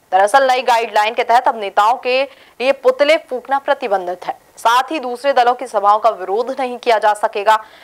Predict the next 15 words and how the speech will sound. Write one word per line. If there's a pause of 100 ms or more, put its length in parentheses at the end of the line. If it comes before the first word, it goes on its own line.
(220)
नई
गाइडलाइन
के
नियमों
का
उल्लंघन
करने
वालों
के
खिलाफ
कड़ी
कार्रवाई
भी
की
जाएगी।